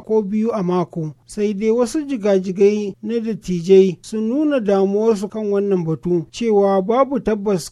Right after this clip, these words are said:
kan mallakin filin shakatawar. Menene hukuncin yin sallah a cikinsa? Amsa, babu matsala wajen yin sallah a wuraren shakatawa da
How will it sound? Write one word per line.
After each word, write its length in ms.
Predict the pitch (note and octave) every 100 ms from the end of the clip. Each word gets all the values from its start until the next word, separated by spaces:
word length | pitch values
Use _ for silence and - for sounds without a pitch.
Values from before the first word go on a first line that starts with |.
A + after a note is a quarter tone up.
| _
kan 140 | A3
mallakin 600 | A3 G#3+ A3 G3+ G3 G3
filin 420 | F3+ G#3 G#3+ G#3+ F#3
shakatawar. 840 | G#3 G#3+ G#3 F#3+ F#3+ F#3+ F3+ C#3+ -
Menene 500 | F#3 F3+ F3+ G3 G#3+
hukuncin 640 | G3+ F#3 F#3 G#3 - G3+ G3+
yin 120 | G3
sallah 480 | D3 G#3 G#3+ G#3 G3+
a 40 |
cikinsa? 640 | - G3 A#3 C#4 C#4 B3 C#3 -
Amsa, 520 | - G#3 G3+ G3 E3+ C#3 G#3
babu 440 | F3 A3 D4+ C#4
matsala 520 | A#3+ A3+ B3 A#3+ A3
wajen 360 | G#3 G3+ A3 A3
yin 140 | A3+
sallah 520 | - G3+ G3+ G3+ G3
a 60 | F#3
wuraren 580 | F#3 A#3+ C4+ A3+ G#3 G3+
shakatawa 960 | G3 G#3+ G#3 G3 G3+ F#3+ F#3 F#3 F#3 F#3
da 160 | F3+